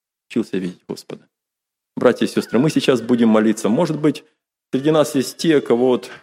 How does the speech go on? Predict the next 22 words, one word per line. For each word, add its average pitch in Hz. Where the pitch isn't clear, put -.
Бог 117
создал 135
обстоятельства 117
жизни 110
так, 117
что -
ведёт 104
вас 104
к -
покаянию. 95
Это 156
Бог 131
вас 104
поставил 117
в -
такие 120
условия. 117
Это -
Он 165
посылает, 120
может 107
быть 101